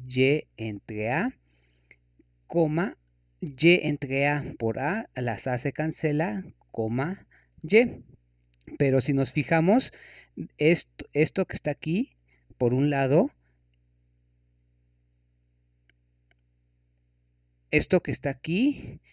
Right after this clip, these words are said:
es T veces U ortogonal, y si nos fijamos, esto que está aquí es, ah, y porque así lo hicimos,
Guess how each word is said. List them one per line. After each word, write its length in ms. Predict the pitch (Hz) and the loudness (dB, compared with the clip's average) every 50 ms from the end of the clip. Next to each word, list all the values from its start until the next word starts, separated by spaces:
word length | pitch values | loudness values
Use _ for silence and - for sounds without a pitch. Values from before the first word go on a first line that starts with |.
| _ _ - | _ _ -8
es 300 | - 131 139 135 - - _ _ _ _ _ _ _ _ _ - | -2 -2 -2 -2 -2 -6 _ _ _ _ _ _ _ _ _ -2
T 160 | - 151 151 | 2 2 4
veces 540 | 139 147 151 147 - - 170 170 - - _ - | 4 4 4 2 2 0 -4 -4 -4 -6 _ -6
U 200 | 127 123 127 131 | -4 -2 0 0
ortogonal, 800 | 135 127 - - 139 131 147 151 151 160 151 147 170 240 269 _ _ _ - - - - | -2 -2 -2 -2 -2 0 0 -2 0 0 0 2 0 0 -2 _ _ _ -20 -20 -14 -8
y 80 | - 139 | -8 -6
si 160 | - 147 143 | -4 -2 0
nos 220 | 143 143 139 - | 0 0 -2 -2
fijamos, 500 | - 151 - - 156 151 160 170 170 - - | -6 -8 -4 -4 -4 -2 -2 -2 -4 -4 -4
esto 400 | - 143 160 165 - - 175 151 | -2 -2 -2 -2 -2 -4 -4 -2
que 120 | - 131 | -2 -4
está 200 | 123 - - 139 | -6 -4 -6 -6
aquí 400 | 131 _ - - 147 185 247 - _ - - _ _ _ - | -8 _ -6 -4 -2 -2 -4 -4 _ -20 -20 _ _ _ -6
es, 440 | - 139 123 120 135 160 - - - - _ _ - | -4 0 0 2 2 0 -2 -4 -8 -10 _ _ -10
ah, 140 | - 120 120 - | -8 -6 -6 -4
y 180 | - 135 123 113 | -4 -2 -2 -2
porque 300 | - - 117 104 - - | -2 -4 -6 -4 -4 -8
así 200 | 98 - 127 123 | -8 -4 -4 -2
lo 80 | 131 139 | -2 -2
hicimos, 560 | 135 - - 139 123 127 156 196 190 - | -2 -2 -2 -2 0 0 0 0 -2 -4